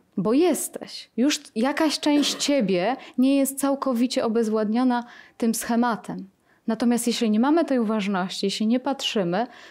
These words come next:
no to po prostu to leci. Automat. I jeszcze możemy sobie wtedy użyć teorii niedualnych i powiedzieć, a kogo to obchodzi?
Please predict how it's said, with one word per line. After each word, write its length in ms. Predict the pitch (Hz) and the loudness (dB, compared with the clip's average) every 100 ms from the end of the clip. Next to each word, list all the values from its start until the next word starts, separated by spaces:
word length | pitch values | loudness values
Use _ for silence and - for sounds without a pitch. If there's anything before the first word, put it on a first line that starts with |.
| _ | _
no 120 | 240 | 0
to 100 | 247 | 0
po 120 | 240 | -2
prostu 400 | 220 208 202 - | -2 -4 -4 -10
to 160 | 202 202 | -4 0
leci. 420 | 214 202 - 196 - _ _ _ _ _ | 0 -2 -6 -10 -14 _ _ _ _ _
Automat. 680 | 220 233 190 170 180 - - _ _ _ _ _ _ _ _ _ _ _ | -4 -4 -2 -4 -8 -14 -20 _ _ _ _ _ _ _ _ _ _ _
I 80 | 220 | -2
jeszcze 240 | 214 220 | 0 0
możemy 280 | 208 190 190 | 0 0 0
sobie 240 | 196 190 | 0 -2
wtedy 280 | 190 185 180 | -2 -2 0
użyć 280 | 196 185 180 | 0 -2 -2
teorii 340 | 226 302 247 | -2 2 2
niedualnych 560 | 190 170 160 160 165 175 | 2 0 0 0 0 -2
i 60 | |
powiedzieć, 360 | 185 170 170 165 - | -4 -4 -4 -4 -10
a 120 | - 214 | -8 -6
kogo 260 | 208 220 | -2 -2
to 140 | 226 233 | 0 -4
obchodzi? 540 | 233 - 403 180 160 | -4 -2 0 0 -4